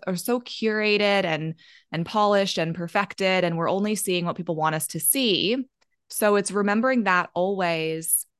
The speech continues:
and then recognizing that even though social media might look like this beautiful dreamland, and even, you know, friends of mine, "Oh my gosh, there's beautiful content and they're sharing the highlights, and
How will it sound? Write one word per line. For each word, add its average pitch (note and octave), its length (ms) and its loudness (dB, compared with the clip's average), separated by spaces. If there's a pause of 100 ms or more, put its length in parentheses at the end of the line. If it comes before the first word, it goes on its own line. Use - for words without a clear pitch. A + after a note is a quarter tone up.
(520)
and G#3 360 2
then A3 580 4
recognizing F#3 840 -2
that E3 480 0 (880)
even A#3 420 0
though F3+ 760 2
social F3+ 380 -4
media F3 300 0
might D#3+ 280 0
look D#3 300 -2
like D#3 520 -2 (300)
this E3 160 -6
beautiful E3+ 480 0
dreamland, F3 840 -2
and E3+ 280 0 (280)
even, B3+ 300 2
you A#3+ 80 4
know, G#3 120 2
friends F#3 300 0
of F#3 120 -6
mine, D#3+ 220 0
"Oh E3+ 40 -4
my F#3+ 100 -2
gosh, G#3 260 -2
there's F3 200 -8
beautiful A3 340 -4
content F#3 640 -2
and D#3+ 80 -4
they're E3 100 0
sharing G#3+ 320 0
the G#3 60 0
highlights, F3+ 560 0
and D#3+ 220 -4